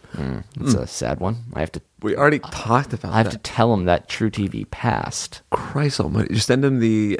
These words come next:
Speaker 2: podcast episode titled Silver Lining.
Speaker 1: Oh, that's good. Um, let's see if there's another question. "Yes, dude. What are you up to, man?" says somebody in Houston, Texas.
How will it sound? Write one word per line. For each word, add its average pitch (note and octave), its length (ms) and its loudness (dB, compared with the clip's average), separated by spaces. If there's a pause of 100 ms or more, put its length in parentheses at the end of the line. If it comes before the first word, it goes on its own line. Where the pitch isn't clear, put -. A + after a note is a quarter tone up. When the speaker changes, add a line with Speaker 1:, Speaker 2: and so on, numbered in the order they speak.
(120)
Speaker 2:
podcast A2 440 0
episode G#2 440 0
titled G#2 380 -2
Silver C#3 440 0
Lining. A2+ 460 0 (200)
Speaker 1:
Oh, F#2+ 100 4
that's G2 220 0
good. F2 280 -2 (640)
Um, E2+ 1080 4 (140)
let's - 120 -20
see - 80 -4
if - 100 -2
there's - 160 0
another D#2 220 2
question. - 580 -2 (580)
"Yes, D#3+ 340 2
dude. A2 460 2
What C#3 200 2
are E3 40 4
you D3+ 180 4
up D#3+ 180 0
to, C3+ 200 2
man?" F2+ 460 0
says F2+ 340 2
somebody F2 520 2
in D#2+ 80 2
Houston, E2 420 -4
Texas. - 580 -2